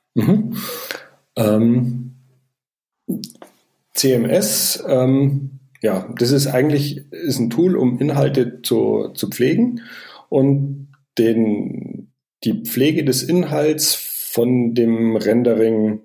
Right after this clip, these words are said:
des Inhalts praktisch zu trennen, sodass die zwei Sachen, die zwei Dinge unabhängig voneinander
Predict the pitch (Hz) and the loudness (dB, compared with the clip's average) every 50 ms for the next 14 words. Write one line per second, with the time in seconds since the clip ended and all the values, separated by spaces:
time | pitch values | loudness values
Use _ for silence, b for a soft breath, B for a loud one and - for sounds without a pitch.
0 | B B B B B B B B B - 104 - - 127 113 104 104 104 104 104 | B B B B B B B B B -4 -2 0 0 0 0 2 2 0 0 0
1 | - - - - 104 101 - - 95 - - 107 98 - - 98 95 98 98 95 | -2 -6 -4 -4 -4 -4 -4 -6 -6 -4 -4 -4 -4 -2 -2 0 2 2 2 0
2 | 92 - - - - 110 104 101 101 - - 113 117 - - 104 101 101 98 101 | -2 -4 -6 -6 -4 0 0 0 -2 0 -2 -2 -2 -2 -2 0 0 0 0 0
3 | 95 - - 110 104 104 98 - - - _ _ _ _ _ _ - - 131 - | -2 -2 -4 -4 -4 -4 -6 -8 -10 -14 _ _ _ _ _ _ -8 -4 -4 -2
4 | 107 104 - - 110 104 107 110 107 107 107 110 107 107 101 - - 107 107 101 | -2 -2 0 0 0 2 2 2 2 2 2 2 2 2 0 0 0 0 0 0
5 | 98 - - 101 95 90 90 90 92 98 92 92 92 92 - - | 0 -2 -2 -2 -2 -2 -2 -2 -2 -2 0 0 -2 -2 -6 -10